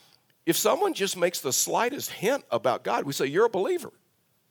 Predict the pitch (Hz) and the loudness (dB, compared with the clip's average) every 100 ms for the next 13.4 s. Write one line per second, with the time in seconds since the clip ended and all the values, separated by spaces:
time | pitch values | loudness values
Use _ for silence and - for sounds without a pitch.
0 | _ _ _ _ _ _ _ 156 156 160 | _ _ _ _ _ _ _ -8 -4 -4
1 | 147 202 370 381 190 170 - _ 170 - | 0 2 2 -2 -2 -4 -6 _ -10 -8
2 | - 180 202 311 - 147 160 113 139 147 | 0 2 4 2 -4 -2 -2 -2 -12 -2
3 | 208 262 226 202 269 269 - _ _ _ | 0 0 0 -2 -2 -10 -16 _ _ _
4 | _ _ _ 170 - 175 233 - 190 139 | _ _ _ -6 -2 -2 -2 -2 0 0
5 | 117 - _ - 220 240 254 170 143 156 | 0 -8 _ -8 -6 -6 -6 -4 0 0
6 | 240 240 147 139 208 220 233 214 - 156 | 0 -2 -2 -4 -6 -8 -6 -6 -4 -4
7 | 180 240 151 117 - 151 247 226 - _ | -4 -6 -8 -8 -8 -6 -8 -10 -14 _
8 | _ _ _ _ _ _ _ - 180 180 | _ _ _ _ _ _ _ -4 -4 0
9 | 190 240 220 170 160 165 160 151 170 147 | -2 -2 -4 -6 -4 0 0 0 0 -2
10 | 151 151 - _ - 214 202 220 202 139 | -2 -6 -6 _ -4 0 2 2 0 0
11 | 139 139 - 156 - - - 226 214 175 | 0 0 0 -4 -4 -16 -8 -6 -6 -6
12 | 160 160 147 131 160 156 160 165 156 233 | 0 0 0 -4 0 0 0 0 2 2
13 | 254 156 98 | 0 -4 -6